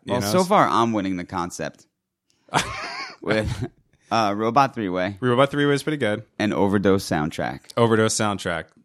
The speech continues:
Speaker 1: That's your new one?
Speaker 2: Yeah.
Speaker 1: Okay. I'm not throwing in any names.
Speaker 2: Because every song we write is gonna be a song to overdose to.
Speaker 1: <laughs>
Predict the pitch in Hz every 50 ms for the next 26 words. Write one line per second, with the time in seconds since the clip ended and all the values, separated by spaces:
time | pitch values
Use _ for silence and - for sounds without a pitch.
0 | _ - 95 107 104 - - 113 113 120 117 110 95 87 80 87 90 - 113 120
1 | 104 - - - 101 107 - - 82 - 95 _ _ _ _ _ _ _ _ _
2 | _ _ _ _ - - 160 202 254 247 - - - 175 160 147 139 127 120 117
3 | 113 104 98 87 85 78 69 - - - - - 120 104 131 123 110 123 123 120
4 | 131 123 - 147 135 131 131 123 113 104 107 107 110 - - - 92 95 104 104
5 | 98 95 92 92 - - 98 95 98 92 92 92 104 82 85 78 87 85 110 113
6 | - - 76 165 170 - - 240 226 - - -